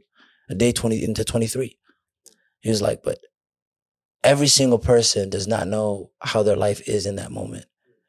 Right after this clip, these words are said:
That's all they know is that, that moment and what the past was. But tomorrow, they don't know how they're gonna operate. So, like, me being twenty-five years old, I'm just winging it, bro.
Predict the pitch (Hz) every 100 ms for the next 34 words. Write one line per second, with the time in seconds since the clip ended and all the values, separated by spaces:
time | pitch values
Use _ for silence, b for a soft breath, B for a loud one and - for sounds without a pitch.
0 | _ - - 113 110 107 110 98 95 98
1 | - 104 104 113 104 - B B - 101
2 | 107 110 - 117 113 - 57 - - b
3 | b b - - 113 117 120 107 110 113
4 | 123 110 104 98 95 120 123 - 95 -
5 | b b b b - 120 107 - 110 131
6 | 117 123 113 - 120 110 120 110 - 120
7 | 147 107 - 135 156 - - -